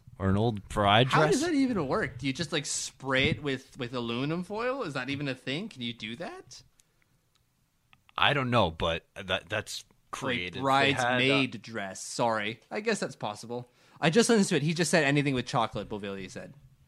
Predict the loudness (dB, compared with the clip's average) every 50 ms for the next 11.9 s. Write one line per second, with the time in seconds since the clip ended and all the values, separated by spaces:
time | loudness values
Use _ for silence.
0 | _ -20 -20 -20 _ -20 _ _ _ _ _ _ _ -6 -6 2 4 4 2 4
1 | 0 0 0 0 0 -2 -2 -2 0 0 0 2 2 2 4 4 2 2 2 -2
2 | -4 -6 -10 -12 -14 -16 -18 -18 _ _ _ _ _ _ _ _ _ -18 -18 -18
3 | -20 _ _ _ _ _ _ _ _ _ _ _ _ _ _ _ _ _ -10 -10
4 | -10 _ -2 2 4 4 4 4 0 -8 -10 -10 -14 -14 -10 -6 -4 -4 -2 -2
5 | -2 -2 -4 -4 -6 -6 -10 -10 -12 _ _ _ -4 -2 0 2 2 2 4 2
6 | 2 4 4 2 4 4 0 0 0 -2 -2 -2 0 2 2 0 0 -2 -6 -8
7 | -8 -8 -6 -6 -6 -8 -10 -12 _ _ -10 -10 -8 -8 -8 -8 -8 -10 -12 -12
8 | -14 -14 -8 -2 0 2 2 2 0 -2 -6 -10 -14 -10 -8 -6 -6 -6 -8 -10
9 | -12 _ _ _ _ _ _ -4 0 2 2 4 2 2 0 -2 0 -2 -2 -2
10 | -4 -6 -6 -8 -6 -8 -10 -12 -12 _ _ _ -20 -20 -20 -20 -20 -20 -20 _
11 | -20 _ _ -20 _ -2 _ 4 4 6 6 4 4 4 4 4 4 2